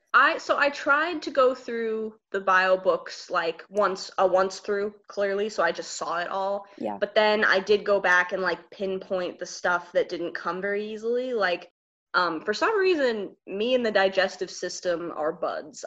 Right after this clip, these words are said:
Speaker 1: I always understood the digestive system. I got most, almost all questions regarding it correct. So I was like, "Okay, I'm, like, just gonna ignore it then. Like, I'm not gonna study it because I'm consistently doing well."
Speaker 2: Yeah.
Speaker 1: And sometimes you don't know why, but, like,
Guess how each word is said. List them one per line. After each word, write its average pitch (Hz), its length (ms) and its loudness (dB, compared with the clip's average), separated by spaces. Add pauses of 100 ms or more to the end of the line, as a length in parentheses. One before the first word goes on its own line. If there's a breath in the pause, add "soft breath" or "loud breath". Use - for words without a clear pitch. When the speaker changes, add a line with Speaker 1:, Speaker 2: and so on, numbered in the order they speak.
Speaker 1:
I 185 480 0 (240)
always 214 340 6
understood 202 360 -2
the 185 100 6
digestive 170 460 -2
system. 165 560 -8 (280 loud breath)
I 185 80 0
got 185 280 4
most, 180 640 -2
almost 190 440 0
all 190 280 4
questions 175 640 -4
regarding 156 560 0
it 151 120 -12
correct. 160 460 -4
So - 160 -2
I 160 60 2
was 165 100 -2
like, 156 120 -2
"Okay, 190 280 0
I'm, 165 320 -4
like, 160 200 -4 (420)
just - 160 -12
gonna 180 160 -2
ignore 151 340 -4
it - 120 -8
then. - 240 -8 (280)
Like, 175 120 0
I'm 160 120 -2
not 175 180 4
gonna 180 120 -4
study 180 340 0
it - 200 0
because 160 420 -4
I'm 156 200 -2
consistently 190 580 -6
doing 165 300 -6
well." 196 460 -6 (120)
Speaker 2:
Yeah. 226 280 -10
Speaker 1:
And 233 100 -6
sometimes 320 320 2
you 269 60 0
don't 247 160 4
know 214 160 4
why, 160 540 0
but, 170 160 -2
like, 151 360 -2